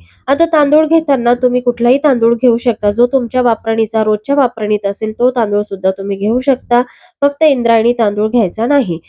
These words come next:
आता तांदूळ छान असा भिजला गेलेला आहे. दोन्ही बोटांमध्ये तांदूळ घेऊन प्रेस करून बघितलं, तर तांदूळ खूप छान असं पावडर बनत आहे. तांदूळ भिजल्यामुळे तांदळाचे पापड अतिशय छान असे तयार होतात.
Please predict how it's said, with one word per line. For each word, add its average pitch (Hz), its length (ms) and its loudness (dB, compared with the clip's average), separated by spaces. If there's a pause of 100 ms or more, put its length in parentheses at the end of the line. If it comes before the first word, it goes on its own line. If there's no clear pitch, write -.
(200)
आता 294 180 2
तांदूळ 285 480 2
छान 277 240 0
असा 262 240 0
भिजला 226 380 2
गेलेला 233 380 2
आहे. 226 280 0
दोन्ही 220 260 0
बोटांमध्ये 247 560 -2
तांदूळ 226 380 -4
घेऊन 226 160 -4
प्रेस 240 300 -4
करून 226 280 0
बघितलं, 208 400 -2 (100)
तर 226 80 -2 (360)
तांदूळ 220 380 2 (100)
खूप 240 220 -4
छान 233 160 2
असं 233 160 -2
पावडर 208 400 0
बनत 208 320 -2
आहे. 190 200 0
तांदूळ 208 400 0
भिजल्यामुळे 277 640 0 (360)
तांदळाचे 247 460 2
पापड 220 360 -6
अतिशय 214 480 -2
छान 220 240 -4
असे 208 300 0
तयार 208 260 2
होतात. 233 320 -4